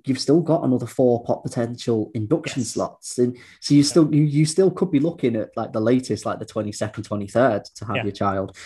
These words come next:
Speaker 1: So, but theoretically, theoretically, you should have a baby, um,
Speaker 2: Yeah,
Speaker 1: for
Speaker 2: that's
Speaker 1: the twenty-first.
Speaker 2: Yeah, that's, that's it. With, with the induction's on the nineteenth, so obviously that can still take a while from then. But, uh,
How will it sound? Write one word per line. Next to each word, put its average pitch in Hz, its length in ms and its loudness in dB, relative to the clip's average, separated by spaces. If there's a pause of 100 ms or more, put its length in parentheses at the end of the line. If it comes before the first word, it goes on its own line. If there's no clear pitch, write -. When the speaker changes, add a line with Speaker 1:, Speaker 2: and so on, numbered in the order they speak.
(220)
Speaker 1:
So, 135 120 2
but 131 280 2
theoretically, 180 840 2 (200)
theoretically, 208 680 0
you 147 140 4
should 160 180 -2
have 147 140 0
a 139 80 -2
baby, 135 360 -2 (260)
um, 139 320 2
Speaker 2:
Yeah, 117 260 -6
Speaker 1:
for - 200 -14
Speaker 2:
that's 120 220 -2
Speaker 1:
the 113 60 -12
twenty-first. 120 760 -10
Speaker 2:
Yeah, 131 280 -2
that's, 139 200 -2
that's 135 240 -6
it. 139 120 -4
With, 135 240 -10
with 143 140 -12
the 139 180 -2
induction's 151 380 -6
on 143 80 -6
the 135 60 -6
nineteenth, 131 680 -10
so 131 400 -8
obviously 135 280 -10
that 139 120 -12
can 139 80 -18
still 139 240 -10
take 127 400 -8 (460)
a 139 80 -6
while 123 280 -6
from 123 280 -10
then. 120 260 -10 (500)
But, 120 140 -6
uh, 117 500 -8